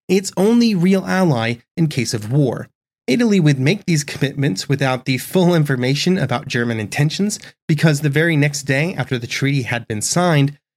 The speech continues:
Hitler would make it clear to German military leaders that he believed that war was inevitable.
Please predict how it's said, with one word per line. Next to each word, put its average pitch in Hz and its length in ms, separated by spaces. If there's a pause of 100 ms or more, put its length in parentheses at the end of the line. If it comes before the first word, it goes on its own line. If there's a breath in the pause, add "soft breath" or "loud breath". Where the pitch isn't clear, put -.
Hitler 214 280
would 208 160
make 180 200
it 160 100
clear 185 320
to 156 140
German 127 320
military 117 500
leaders 107 400
that 143 220
he 180 100
believed 180 400
that 151 180
war 147 460 (180)
was 120 360 (160)
inevitable. 151 580